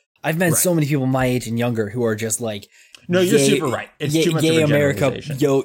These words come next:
Speaker 1: Trump, Trump was, it was stolen."
Speaker 2: You're
Speaker 1: And
Speaker 2: super right.
Speaker 1: Ah.
Speaker 2: Yeah, it is. It is too much of a generalization to say all young people, and especially with the,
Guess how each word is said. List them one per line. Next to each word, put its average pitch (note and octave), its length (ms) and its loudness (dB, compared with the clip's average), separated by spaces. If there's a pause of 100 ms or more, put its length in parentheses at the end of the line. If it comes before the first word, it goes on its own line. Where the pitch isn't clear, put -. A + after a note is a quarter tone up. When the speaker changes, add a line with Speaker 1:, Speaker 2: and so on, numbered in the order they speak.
(320)
Speaker 1:
Trump, C#3+ 380 -2 (140)
Trump C3+ 280 -4
was, B2 360 -4
it C#3+ 60 -2
was C3 140 -2
stolen." C#3+ 460 0
Speaker 2:
You're B2+ 80 4
Speaker 1:
And B2 80 0
Speaker 2:
super A#2 320 -4
right. - 300 -14 (580)
Speaker 1:
Ah. C3 1040 -2 (160)
Speaker 2:
Yeah, G#2+ 240 0
it D3 140 -2
is. D#3+ 300 -2
It E3+ 120 -2
is F3+ 160 -2
too F3 140 -4
much C#3+ 160 -6
of C3 60 -6
a A#2 40 -8
generalization G#2+ 560 -6
to G2 80 -10
say G#2 400 -6
all A2 180 -2
young A2 180 -8
people, A2 260 -10
and G#2 80 -8
especially B2 320 -4
with G2+ 140 -12
the, G2 140 -10